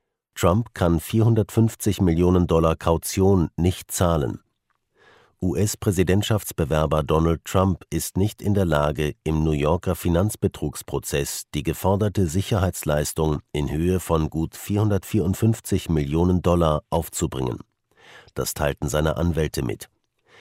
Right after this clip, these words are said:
Der Republikaner muss die Summe entweder selbst vorlegen oder eine Sicherheit vorweisen, um in Berufung gehen zu können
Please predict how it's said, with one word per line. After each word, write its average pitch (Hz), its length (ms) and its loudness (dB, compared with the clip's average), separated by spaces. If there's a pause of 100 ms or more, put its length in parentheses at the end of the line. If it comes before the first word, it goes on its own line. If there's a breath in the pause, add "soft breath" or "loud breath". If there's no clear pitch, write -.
(260 loud breath)
Der 78 120 0
Republikaner 87 760 0
muss 104 180 2
die 107 140 0
Summe 87 400 4
entweder 85 480 2
selbst 78 360 -2
vorlegen 95 720 0
oder 90 240 0
eine 95 220 4
Sicherheit 87 500 0
vorweisen, 67 840 -2
um 78 200 0
in 87 180 0
Berufung 92 520 2
gehen 71 260 -2
zu - 160 -6
können 80 380 -2